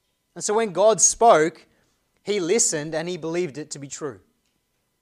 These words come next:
He believed it would come to pass. And beloved, like Noah, if we're gonna be godly fathers or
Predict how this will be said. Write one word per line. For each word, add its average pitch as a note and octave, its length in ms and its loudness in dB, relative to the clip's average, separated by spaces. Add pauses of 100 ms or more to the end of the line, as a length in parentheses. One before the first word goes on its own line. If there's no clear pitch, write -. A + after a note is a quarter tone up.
(100)
He F3 100 -12
believed E3 480 -2
it D3 80 -6
would C3 120 -16
come D3+ 220 -12
to D3 60 -10
pass. - 680 -10 (1500)
And C3 80 -20
beloved, F3 260 -4
like F3 300 -6
Noah, E3 280 0
if D3+ 100 -2
we're F3 100 -6
gonna F#3 180 -4
be D3+ 80 -4
godly C#3+ 520 0 (280)
fathers D#3+ 580 -2
or F#2+ 160 -18